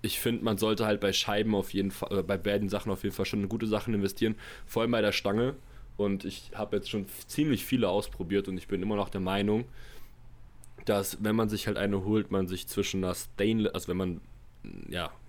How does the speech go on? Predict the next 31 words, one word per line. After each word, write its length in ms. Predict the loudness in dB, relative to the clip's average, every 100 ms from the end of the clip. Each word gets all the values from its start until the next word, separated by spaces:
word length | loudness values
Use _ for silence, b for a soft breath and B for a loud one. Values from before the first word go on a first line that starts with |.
| -12
also 140 | -6 -6
gut, 140 | -4
steht 140 | -4
jetzt 160 | -4 -6
preiswert, 540 | -2 -2 0 0 0
aber 180 | 0 -4
ich 120 | -4 -4
denke, 280 | -4 -2 -4
so 80 | -4
eine 120 | -6
Stainless 480 | -4 -2 -2 -2 -2
Steel, 300 | 2 2 2 B B -6
ich 60 |
weiß 140 | -4 -4
nicht, 80 | -4
was 140 | -4
kostet 320 | -4 -4 -2 -2
die 60 |
denn 140 | 0 0
mittlerweile? 460 | 0 0 2 2
Damals 340 | 0 0 0 -2
hat 120 | -4
die 100 | -6
fünfhundertfünfzig 880 | -2 -4 -2 -4 -2 -4 -4 -6 -8
gekostet, 400 | -6 -6 -8 -6
die 40 |
kostet 280 | -4 -4 -6
bestimmt 340 | -6 -2 -2 -2
mittlerweile 480 | -6 -4 -4 -4 -4
viel 260 | -2 0
mehr. 240 | 0 -2